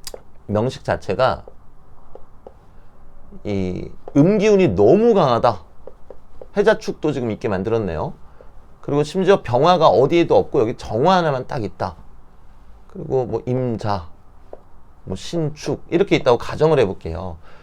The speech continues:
그러면은 밤이 너무 깊으니까 이 사람도 그 뭐 화려한 걸 추구하고 그렇겠네요.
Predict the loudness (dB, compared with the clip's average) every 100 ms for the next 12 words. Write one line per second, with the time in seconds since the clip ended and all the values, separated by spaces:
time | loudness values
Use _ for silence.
0 | -20 -20 -6 4 6 6 6 4 4 -2
1 | -8 -20 -20 -14 -10 -6 0 2 4 6
2 | 4 0 -4 -2 2 2 2 0 2 2
3 | 0 4 4 4 -2 -6 -8 -6 0 0
4 | 2 2 2 0 2 4 4 2 0 0
5 | 2 4 6 4 2